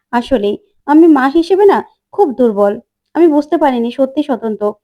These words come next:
আমি তোমার উপর অন্যায় করেছি, তুমি আমাকে ক্ষমা করে দাও।" তখন নতুন বলে, "না, না, কি যে বলো না।"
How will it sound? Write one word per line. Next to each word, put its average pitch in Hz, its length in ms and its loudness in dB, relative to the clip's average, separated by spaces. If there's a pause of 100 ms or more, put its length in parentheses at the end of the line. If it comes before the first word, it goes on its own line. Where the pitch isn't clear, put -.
(240)
আমি 262 180 0
তোমার 269 300 -2
উপর 226 220 -2 (420)
অন্যায় 294 320 2
করেছি, 208 380 -8 (260)
তুমি 285 200 -2
আমাকে 320 240 2
ক্ষমা 254 260 -2
করে 214 200 -6
দাও।" 196 180 -2 (240)
তখন 226 240 -6
নতুন 233 280 -4
বলে, 202 220 -4
"না, 247 140 -2
না, 202 120 -2 (360)
কি - 140 -4
যে 359 120 2
বলো 294 240 2
না।" 381 140 2